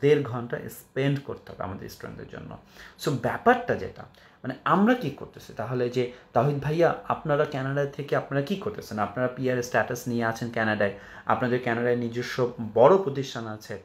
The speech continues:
আপনার আইএলটিএস in কানাডা পরিচালনা করেন, তাহলে আপনারা আমাদেরকে কীভাবে হেল্প করতে পারবেন?" ওকে, ফাইন, আমরা আপনাদেরকে কীভাবে হেল্প করতে পারবো? নাম্বার ওয়ান, আমরা আপনাকে আইএলটিএস এর ব্যাপারে হেল্প করতে পারবো, একদম ক্লিয়ার,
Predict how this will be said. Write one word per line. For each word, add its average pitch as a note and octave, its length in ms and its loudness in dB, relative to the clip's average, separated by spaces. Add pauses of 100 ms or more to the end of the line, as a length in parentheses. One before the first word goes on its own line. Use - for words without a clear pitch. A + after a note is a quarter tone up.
(360)
আপনার A#2+ 280 0
আইএলটিএস C3+ 380 6
in C3+ 60 -4
কানাডা B2 220 0
পরিচালনা A#2 560 -6
করেন, A2 160 -6
তাহলে B2 280 -4
আপনারা F3+ 360 0
আমাদেরকে C#3+ 360 0
কীভাবে A#2 320 -2
হেল্প A2 200 -2
করতে - 220 -8
পারবেন?" - 260 -8 (100)
ওকে, - 200 -4
ফাইন, G#2 340 0 (540)
আমরা D3+ 400 2
আপনাদেরকে A#2+ 460 -4
কীভাবে G#2+ 300 -4
হেল্প G#2+ 260 -8
করতে - 220 -10
পারবো? - 280 -8
নাম্বার B2 340 0
ওয়ান, A2 380 2 (360)
আমরা C3+ 320 2
আপনাকে C#3+ 440 -8 (260)
আইএলটিএস E3 440 0
এর D3+ 80 0
ব্যাপারে A2 300 0
হেল্প A2 280 -6
করতে - 220 -10
পারবো, - 240 -8
একদম F3+ 420 -2
ক্লিয়ার, C3 380 -2